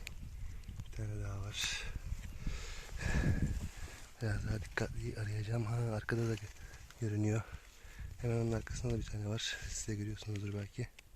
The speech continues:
Şu ufacık dal yığınının altında muhtemelen dört beş tane var.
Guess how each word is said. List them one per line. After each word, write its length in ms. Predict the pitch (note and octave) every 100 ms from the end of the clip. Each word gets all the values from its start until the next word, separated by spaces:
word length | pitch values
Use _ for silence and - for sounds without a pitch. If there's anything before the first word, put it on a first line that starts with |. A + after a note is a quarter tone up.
| - - - - - - - - - - - - - - - - - - - - - - - - - - - - -
Şu 140 | -
ufacık 640 | C3 B2+ A#2+ - - - - - - - - - - - - -
dal 200 | A#2 A#2
yığınının 460 | A2+ A2 A2 A2+ A2+
altında 380 | G#2+ A2+ G#2+ A2+ - - - - - - - - - - - - - - - - - - - - -
muhtemelen 380 | - A2+ G#2 A#2
dört 200 | A2 -
beş 140 | G#2 -
tane 200 | G#2+
var. 120 | G#2+